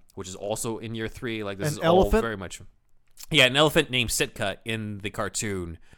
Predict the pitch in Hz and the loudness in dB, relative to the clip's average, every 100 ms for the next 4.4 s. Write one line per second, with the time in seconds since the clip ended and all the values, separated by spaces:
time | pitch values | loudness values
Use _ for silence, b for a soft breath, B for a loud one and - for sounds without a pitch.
0 | b - 98 92 120 110 - 117 101 90 | b -4 -2 0 0 -2 -2 -6 -6 -2
1 | 98 98 - 92 87 82 82 90 73 85 | -2 -2 -4 -6 -6 -8 -8 -8 -8 -8
2 | 87 - 82 82 - - 82 82 - 92 | -6 -6 -8 -12 -14 -10 -10 -10 -10 -2
3 | 185 - 170 180 190 196 190 202 196 143 | 0 0 0 6 6 8 6 6 4 2
4 | 113 117 85 85 | 0 -2 -4 -10